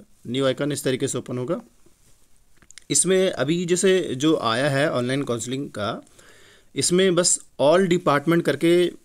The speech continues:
पूरा का बता दिया गया। जैसे देखिए यहाँ पे ये वो ज-, ये जो कोर्स का नाम जो दिख रहा है ना इसमें, मतलब आपने डाउनलोड करा था बीएफ़ए का, बीएफ़ए भी यहाँ पे दिख रहा है। लेकिन जितने भी कोर्सेज हैं बचे हुए हैं जिनका ऑनलाइन काउंसलिंग नहीं हुआ है,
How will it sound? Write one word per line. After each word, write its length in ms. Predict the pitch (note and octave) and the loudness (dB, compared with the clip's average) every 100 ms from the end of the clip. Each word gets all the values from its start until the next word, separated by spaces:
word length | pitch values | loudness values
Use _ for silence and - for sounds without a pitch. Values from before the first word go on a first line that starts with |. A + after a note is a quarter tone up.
| - | -4
पूरा 180 | C#3+ D3+ | 0 2
का 100 | C#3+ | 2
बता 220 | B2+ A2+ | 0 -2
दिया 140 | A#2 | -4
गया। 100 | A2 | -4
जैसे 180 | B2 C3+ | -4 -2
देखिए 340 | C#3+ D3+ F#3 F3+ | 0 0 2 2
यहाँ 200 | C#3 B2 | 2 0
पे 200 | E3 F#3 | 0 0
ये 340 | E3+ B2+ D#3+ | -2 -4 0
वो 240 | G3 G#3+ F3 | 0 2 0
ज-, 200 | B2+ - | -2 -10
ये 220 | C#3 C#3 | -2 0
जो 120 | D#3+ | 0
कोर्स 280 | F3 D#3 E3+ | 2 2 2
का 120 | - | 0
नाम 200 | C#3 E3+ | 0 0
जो 80 | D#3 | 0
दिख 200 | C3+ E3+ | 0 -2
रहा 80 | B2+ | -2
है 60 | B2 | -2
ना 80 | |
इसमें, 340 | E3+ F3+ B2 G2+ _ _ _ | -4 -4 -4 -6 _ _ _
मतलब 140 | A#2+ C#3 | -4 0
आपने 300 | C#3+ D3+ E3 | 2 2 2
डाउनलोड 260 | C#3+ D3+ | 2 2
करा 180 | D#3+ D#3+ | 2 2
था 120 | E3 | 2
बीएफ़ए 400 | E3 D3+ F3 F3 | 2 2 2 2
का, 120 | C#3 C3 | -2 -2
बीएफ़ए 400 | A2 C3 C#3+ E3+ | 0 0 2 2
भी 120 | F3 | 2
यहाँ 120 | E3+ | 2
पे 120 | E3+ | 0
दिख 180 | D#3+ D#3+ | 0 -2
रहा 160 | B2+ G2 | -4 -6
है। 120 | - - - - | -12 -20 -20 -10
लेकिन 480 | A#2+ C#3+ F3 F#3 - | -4 -2 -2 -4 -6
जितने 320 | A#2+ C3+ E3+ | -6 -2 0
भी 100 | F#3+ | 0
कोर्सेज 520 | F#3+ D#3+ D3+ - F3+ - | 0 2 2 2 0 0
हैं 440 | D3 E3 F#3 - - | -2 -2 -4 -6 -14
बचे 320 | B2 C3 C#3 F#3 | -8 -4 2 4
हुए 220 | E3 D3 | 6 4
हैं 160 | D3+ | 2
जिनका 460 | D3 C#3 C#3+ D3+ D3+ | 2 0 2 2 2
ऑनलाइन 460 | - B2+ C3+ D3+ D#3+ | -2 -4 0 2 2
काउंसलिंग 480 | D3 D3 D#3 C3 | 0 0 0 0
नहीं 180 | B2+ F3 | 2 2
हुआ 240 | F3 C3+ C3 | 4 4 2
है, 200 | C3 | 0